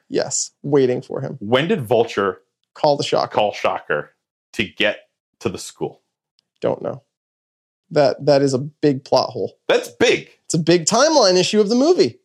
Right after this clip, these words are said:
Speaker 2: Was he just like,
Speaker 1: Time
Speaker 2: "I'll
Speaker 1: is
Speaker 2: pick you up at the school"?
Speaker 1: No, because
Speaker 2: And
Speaker 1: he says,
Speaker 2: then
Speaker 1: like, like, Toomes said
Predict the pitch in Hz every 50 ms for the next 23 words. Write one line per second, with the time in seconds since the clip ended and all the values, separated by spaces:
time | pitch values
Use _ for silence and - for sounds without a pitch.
0 | _ _ _ _ _ _ - 131 135 151 156 147 151 175 165 151 147 165 165 -
1 | - - 151 143 135 135 131 - - - _ - - - - 196 190 185 190 196
2 | 208 226 233 240 247 208 - 165 180 185 180 170 170 160 - - 160 156 151 143
3 | - 147 127 - - - 87 - - - - - _ - 92 107 - 370 440 508
4 | 539 - - - _ _ _ _ _ _ _ _ _ _ _ _ - 160 - 277
5 | 254 - 120 92 - 160 160 - 147 147 151 151 139 143 143 147 - - - -
6 | 208 190 180 180 175 - - - - - _ _ _ _ _ _ _ _ _ _
7 | _ _ _ _ _ - - - - 151 - _ - 135 147 - - - - -
8 | 190 190 190 190 196 196 - - - 208 190 170 151 143 135 135 131 135